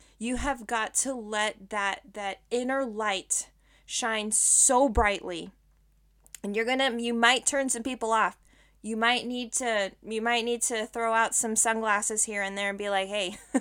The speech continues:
<laughs> I'm gonna shine, so why don't you just put on your, your U V blockers?" <laughs> or something. And really just giving yourself that permission to shine as brightly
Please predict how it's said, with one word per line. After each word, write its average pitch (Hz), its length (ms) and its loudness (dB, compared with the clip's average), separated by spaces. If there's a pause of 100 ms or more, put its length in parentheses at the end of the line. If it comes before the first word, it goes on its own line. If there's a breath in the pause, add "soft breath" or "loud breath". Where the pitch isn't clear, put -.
(180)
<laughs> - 440 -6
I'm 247 220 2
gonna 359 280 4
shine, 240 640 4
so 254 240 2
why 214 200 2
don't 214 220 -4
you 214 100 -6
just 202 240 -8
put 208 200 -6
on 190 240 -4
your, 175 480 -8
your 170 320 -8
U 185 240 -12
V 175 380 -10 (120)
blockers?" 165 640 -4 (200)
<laughs> 269 400 4
or 262 100 4
something. 196 680 0 (500 loud breath)
And 208 400 2 (340)
really 254 520 0
just 214 420 -2 (140)
giving 247 340 2
yourself 226 460 0
that 175 180 -2
permission 185 840 -6
to 180 580 -2 (160)
shine 202 640 0
as 190 260 -2
brightly 185 800 -6